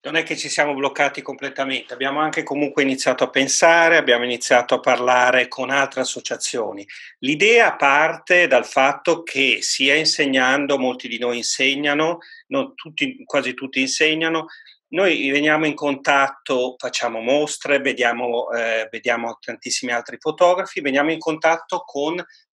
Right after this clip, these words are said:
tantissimi lavori bellissimi, eh, che spesso rimangono chiusi negli hard disk. E l'idea proprio che era nata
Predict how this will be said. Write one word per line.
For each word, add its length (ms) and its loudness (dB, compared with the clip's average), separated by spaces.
tantissimi 1040 -2
lavori 640 0
bellissimi, 960 -4
eh, 420 4
che 180 0
spesso 520 0
rimangono 440 0
chiusi 360 -2
negli 220 0
hard 180 0
disk. 460 -10
E 260 -2
l'idea 480 2
proprio 400 2
che 140 2
era 120 4
nata 640 4